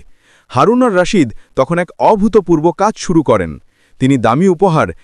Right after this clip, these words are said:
এমনকি সোনা দিয়ে পাণ্ডুলিপির ওজন মেপে তা কিনে নিতে শুরু করেন। কিন্তু বাইতুল হিকমার স্বর্ণযুগের সূচনা হয় হারুনের পুত্র খলিফা আল মামুনের হাতে।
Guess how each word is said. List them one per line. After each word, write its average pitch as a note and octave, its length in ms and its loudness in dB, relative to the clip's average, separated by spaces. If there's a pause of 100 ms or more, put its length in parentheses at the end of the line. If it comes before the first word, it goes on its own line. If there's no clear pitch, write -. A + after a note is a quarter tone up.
(140)
এমনকি F#3 360 -2
সোনা F3+ 380 -2
দিয়ে G#3+ 240 2 (280)
পাণ্ডুলিপির G3 640 0
ওজন E3 320 2
মেপে G3 260 2
তা F3 120 -2
কিনে A3 300 2
নিতে E3 220 0
শুরু B2+ 240 -2
করেন। F#2+ 260 0 (600)
কিন্তু C3+ 220 0
বাইতুল D3 420 0
হিকমার D#3+ 360 -2
স্বর্ণযুগের F#3 720 0
সূচনা F#3+ 320 -2
হয় B2+ 240 -2 (300)
হারুনের G3+ 400 2
পুত্র F3 280 -4 (380)
খলিফা F#3 400 0 (100)
আল C#3+ 220 0
মামুনের D3+ 420 0
হাতে। C3+ 320 -4